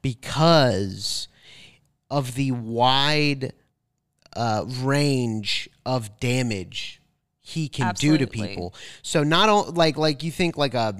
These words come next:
Speaker 1: you know, a demon's just gonna, you know, try to, uh, you know, ha-,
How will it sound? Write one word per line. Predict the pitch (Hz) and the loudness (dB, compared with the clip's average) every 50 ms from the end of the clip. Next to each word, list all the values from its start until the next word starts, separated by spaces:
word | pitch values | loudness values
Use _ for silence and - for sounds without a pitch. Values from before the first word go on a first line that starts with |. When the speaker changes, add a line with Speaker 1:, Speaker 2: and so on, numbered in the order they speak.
| 107 - - | -10 -12 -10
Speaker 1:
you | - 135 | -8 -6
know, | 120 117 | -6 -4
a | 117 | -6
demon's | 113 104 131 131 131 127 120 113 | -4 -4 -4 -2 -2 -2 -2 -2
just | - 120 113 - - | -4 -4 -4 -4 -2
gonna, | 127 113 104 101 101 92 - | -2 -2 -2 -2 -4 -6 -6
you | 113 110 | -8 -6
know, | 101 98 | -6 -6
try | 98 - - 113 104 | -8 -8 -6 -6 -4
to, | 104 101 98 95 92 95 - - | -4 -4 -4 -4 -6 -8 -12 -12
uh, | - 98 95 90 87 95 - _ _ _ | -10 -8 -6 -6 -8 -10 -12 _ _ _
you | - 113 104 | -8 -6 -4
know, | 98 92 87 - _ - | -4 -6 -6 -10 _ -12
ha-, | - 123 - | -10 -10 -10